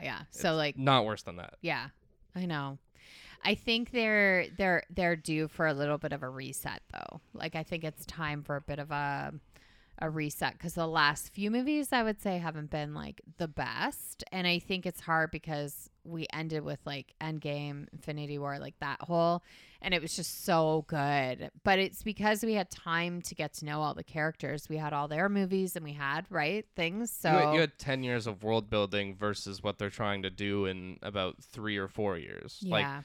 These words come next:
Speaker 2: Avengers, uh, the Kang Dynasty comes out next year.
Speaker 1: Okay.
Speaker 2: Or maybe two years from now, but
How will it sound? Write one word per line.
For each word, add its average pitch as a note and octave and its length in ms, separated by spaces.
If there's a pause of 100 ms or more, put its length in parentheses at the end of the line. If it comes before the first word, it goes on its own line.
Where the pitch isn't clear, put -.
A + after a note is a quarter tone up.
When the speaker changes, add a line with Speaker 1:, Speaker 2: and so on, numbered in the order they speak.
(440)
Speaker 2:
Avengers, A2+ 1040 (240)
uh, G2 260
the F#2 120
Kang B2 280
Dynasty G2 800 (640)
comes G#2+ 300
out F#2+ 340 (260)
next - 400
year. B2+ 340 (140)
Speaker 1:
Okay. D#3 360 (160)
Speaker 2:
Or F#2 440
maybe F#2+ 240
two - 180
years B2+ 300
from B2+ 180
now, C3 360
but F#2+ 300